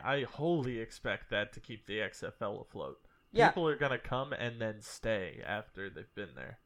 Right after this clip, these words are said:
Speaker 2: He was also the first president and G M for the Dynamo from two thousand six and two thousand seven, too. Like, he's been doing unexpectedly very, very strong things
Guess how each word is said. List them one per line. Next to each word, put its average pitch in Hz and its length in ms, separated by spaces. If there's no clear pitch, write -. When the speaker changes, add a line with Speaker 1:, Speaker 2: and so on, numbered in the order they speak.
Speaker 2:
He 214 100
was 240 140
also 302 280
the 247 100
first 254 340
president 220 480
and 185 160
G 185 220
M 202 260
for - 160
the 175 120
Dynamo 156 920
from 147 560
two 202 160
thousand 190 340
six 196 280
and 160 80
two 185 140
thousand 175 340
seven, 175 380
too. 139 380
Like, 131 280
he's 254 280
been 208 540
doing 196 500
unexpectedly 180 1300
very, 196 800
very 180 720
strong 175 840
things 151 760